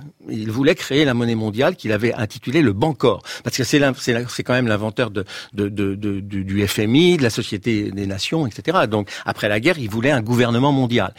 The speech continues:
Et il s'était dit, pourquoi pas dans ce gouvernement mondial, ne pas faire une banque mondiale, ce qu'il a fait, et puis faire une monnaie mondiale. Mais il se trouve qu'il n'y avait pas, que le gouvernement mondial auquel il, il aspirait s'arrêtait à la frontière de l'économie ou de financement.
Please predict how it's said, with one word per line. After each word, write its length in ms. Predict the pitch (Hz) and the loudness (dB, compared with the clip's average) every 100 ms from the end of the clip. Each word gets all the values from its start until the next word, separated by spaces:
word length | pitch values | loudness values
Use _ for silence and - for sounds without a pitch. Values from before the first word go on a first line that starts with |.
| - - | -14 -8
Et 40 | - | -6
il 40 | |
s'était 260 | 98 98 107 | -6 -6 -4
dit, 180 | 127 202 - - | 0 -2 -4 -4
pourquoi 340 | 143 - 143 | -4 0 0
pas 120 | 151 | 2
dans 120 | 131 110 | 0 -2
ce 120 | 113 | -2
gouvernement 420 | 104 117 110 107 | 0 2 2 0
mondial, 460 | 98 95 113 147 175 - - | 0 0 2 0 -2 -10 -8
ne 80 | 113 | -4
pas 140 | 110 120 | 0 0
faire 220 | 123 98 | 0 0
une 160 | 151 120 | 2 2
banque 200 | 113 98 | 2 0
mondiale, 280 | 95 143 | -2 -2
ce 60 | 170 | -2
qu'il 120 | - | -6
a 40 | 87 | -2
fait, 200 | 170 190 - - | -2 -2 -8 -4
et 80 | 110 | -2
puis 200 | - 151 | 0 0
faire 220 | - 123 | 0 0
une 160 | 113 | 2
monnaie 320 | 120 135 143 123 | 6 6 4 2
mondiale. 380 | 104 87 85 - - - - | -2 -6 -10 -12 -18 -16 -8
Mais 120 | - | -6
il 120 | 127 | -4
se 120 | 117 139 | -2 -2
trouve 280 | - 180 | 2 2
qu'il 120 | - 127 | 2 2
n'y 20 | |
avait 120 | 120 | 4
pas, 180 | 147 - - | 2 0 -4
que 80 | - | 0
le 120 | 113 110 | 2 2
gouvernement 520 | 139 151 139 139 135 | 2 2 4 4 4
mondial 380 | 120 113 131 110 | 2 2 2 0
auquel 240 | 98 101 | 0 -2
il, 180 | 95 92 | -2 -6
il 160 | 117 98 | -6 -6
aspirait 500 | 104 - 101 120 175 - - - | -6 -6 -4 -2 -2 -4 -20 -16
s'arrêtait 720 | - - 156 147 139 170 226 | -6 -2 0 -2 0 2 2
à 100 | 127 | 2
la 100 | 131 | 0
frontière 440 | 123 - 139 - 135 | 0 -2 -2 0 2
de 120 | 127 | 2
l'économie 640 | 120 - 120 107 98 - - - - _ 113 - | 2 2 0 0 -4 -10 -20 -20 -20 _ -8 2
ou 160 | 135 | 2
de 100 | 123 | 2
financement. 540 | 120 127 113 - 92 | 0 0 -2 -4 -8